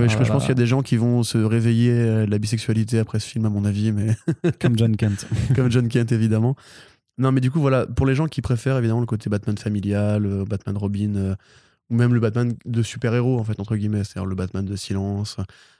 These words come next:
Speaker 1: encore que ce soit plus un polar, remarque, j'ai peut-être une bêtise, mais, ou le Batman de métal, il y a peut-être
Speaker 2: Ah,
Speaker 1: des gens
Speaker 2: c'est
Speaker 1: qui aiment
Speaker 2: blockbuster,
Speaker 1: Batman de
Speaker 2: c'est
Speaker 1: métal.
Speaker 2: blockbuster, silence quand même, tu sais, ils la font de Superman, pas de
Speaker 1: Voilà,
Speaker 2: tout
Speaker 1: c'est
Speaker 2: ça,
Speaker 1: ça,
Speaker 2: c'est
Speaker 1: on,
Speaker 2: quand même
Speaker 1: on est
Speaker 2: bien.
Speaker 1: d'accord. Donc les gens qui voulaient un Batman plus D C ou même plus nouveau, euh,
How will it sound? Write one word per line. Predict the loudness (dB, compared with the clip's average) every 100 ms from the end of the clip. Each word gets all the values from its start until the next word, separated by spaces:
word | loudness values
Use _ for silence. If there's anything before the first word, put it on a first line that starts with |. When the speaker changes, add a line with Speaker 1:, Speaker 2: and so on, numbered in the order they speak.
| _ _ -2
Speaker 1:
encore | 0 0
que |
ce | -2
soit | -6
plus | -2
un | -2
polar, | 2 2
remarque, | 2 0 -2
j'ai | -4
peut-être | -6 -6
une | -2
bêtise, | -2 -2 0
mais, | 0 -2 -8 _
ou | -2
le | 2
Batman | 2 0 0
de | 0
métal, | 0 0 0 0
il |
y |
a | 0
peut-être | 2
Speaker 2:
Ah, | 4
Speaker 1:
des | 4
gens |
Speaker 2:
c'est | 4
Speaker 1:
qui | 2
aiment | 2
Speaker 2:
blockbuster, | 2 2 2
Speaker 1:
Batman | 2
de | 0
Speaker 2:
c'est |
Speaker 1:
métal. | 2 2
Speaker 2:
blockbuster, | 2 2 0
silence | 0 0 0
quand | 2
même, | -2
tu | 2
sais, | 2
ils |
la | 2
font | -2
de | -6
Superman, | -2 0 0
pas | 0 0
de | 2
Speaker 1:
Voilà, | 2 4 4
Speaker 2:
tout |
Speaker 1:
c'est | 2
Speaker 2:
ça, |
Speaker 1:
ça, | 2
Speaker 2:
c'est | 2
Speaker 1:
on, |
Speaker 2:
quand | 2 2
même | 4
Speaker 1:
on |
est | 2
Speaker 2:
bien. | 2
Speaker 1:
d'accord. | 2 -2 -4 -20 -8
Donc | 0
les | 2
gens | 2
qui | 2
voulaient | 2 2
un | 2
Batman | 2 0 -2
plus | -2 -4 0
D | 0
C | 0 0 2
ou | 2
même | 0 0
plus | -2 -4 -4 -6 -12 -18 -10
nouveau, | -2 2 2 2 -2 _ _ _ _ _ _ -6 0
euh, | 2 4 2